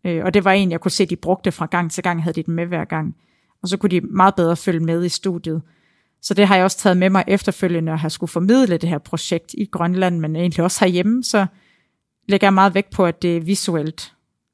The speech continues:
øh, i stedet for at have en masse ting på skrift og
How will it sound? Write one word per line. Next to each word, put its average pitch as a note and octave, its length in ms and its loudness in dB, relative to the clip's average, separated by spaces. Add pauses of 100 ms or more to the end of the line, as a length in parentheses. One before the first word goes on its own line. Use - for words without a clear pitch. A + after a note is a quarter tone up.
(160)
øh, D#3+ 220 -2
i - 60 -4
stedet F3 300 0
for F3 180 -2
at - 140 -4
have D#3+ 240 -2 (1080)
en F3+ 120 -2
masse E3+ 260 -2 (100)
ting F#3 220 -2
på D#3+ 100 -8
skrift - 560 -4
og D#3 220 -4